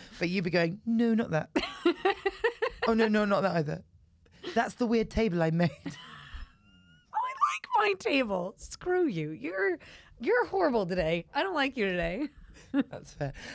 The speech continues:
Speaker 1: Um,
Speaker 2: Uh,
Speaker 1: I
Speaker 2: yeah, so I think
Speaker 1: just, just let people
Speaker 2: donate, but because then people will just, like, don't, like, I don't know. I just think it was nice to
Speaker 1: I think it, honestly, I genuinely think it's a lovely idea.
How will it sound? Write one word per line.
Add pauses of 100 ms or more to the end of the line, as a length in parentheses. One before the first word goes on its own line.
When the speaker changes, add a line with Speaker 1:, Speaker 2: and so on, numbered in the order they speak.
(120)
Speaker 1:
Um, (280)
Speaker 2:
Uh,
Speaker 1:
I
Speaker 2:
yeah,
so
I
think
Speaker 1:
just,
just
let
people (240)
Speaker 2:
donate,
but
because
then
people
will
just,
like,
don't,
like,
I
don't
know.
I
just
think
it
was
nice
to
Speaker 1:
I
think
it,
honestly,
I
genuinely
think
it's
a
lovely
idea.